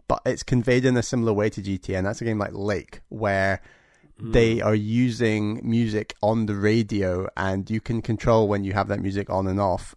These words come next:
Speaker 1: And I think the music stands alone outside the game. Like, it's some really nice, just chill country tunes. But then when you're in the game delivering that mail and you can turn on the radio station every morning. And, uh, like I said, when I talked about this game earlier this year,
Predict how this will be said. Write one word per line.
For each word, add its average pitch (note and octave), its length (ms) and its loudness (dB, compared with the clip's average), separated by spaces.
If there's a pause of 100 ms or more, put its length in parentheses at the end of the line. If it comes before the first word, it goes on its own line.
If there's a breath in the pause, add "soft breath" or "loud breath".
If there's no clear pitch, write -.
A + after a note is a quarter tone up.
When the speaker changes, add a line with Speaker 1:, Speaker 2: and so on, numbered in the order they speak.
(100)
Speaker 1:
And F#2 380 -4 (840 soft breath)
I A#2+ 120 6
think C3+ 260 4
the B2 60 4
music A#2 320 2
stands A2 320 2
alone G#2 240 2
outside B2+ 400 0
the C3+ 80 -12
game. D#3 180 2
Like, B2+ 160 0
it's B2+ 100 -6
some A2 220 -4
really A2 240 2
nice, G#2 280 0
just G#2 260 -6
chill G2+ 340 -2
country G2+ 400 -4
tunes. G#2 460 -4
But - 200 -2
then A2+ 200 2
when A2 100 2
you're G#2 220 0
in D#3 220 6
the D#3+ 60 8
game G#2 320 0
delivering A#2+ 500 2
that G2 140 0
mail F#2 480 -2
and G2+ 140 -6
you G2+ 80 -2
can G#2+ 220 -2
turn B2 320 2
on A#2 100 2
the A2 80 0
radio A2 320 0
station G#2 380 -6
every G#2 180 -4
morning. G#2 320 0 (260 loud breath)
And, - 140 -2
uh, - 140 -4
like E3+ 160 0
I F3 60 0
said, C3 420 -2
when A#2+ 140 2
I A2 60 0
talked A#2 240 -8
about G#2+ 120 -2
this A2+ 100 -8
game A2 180 -2
earlier G#2 280 -2
this G2 280 -8
year, A#2 300 0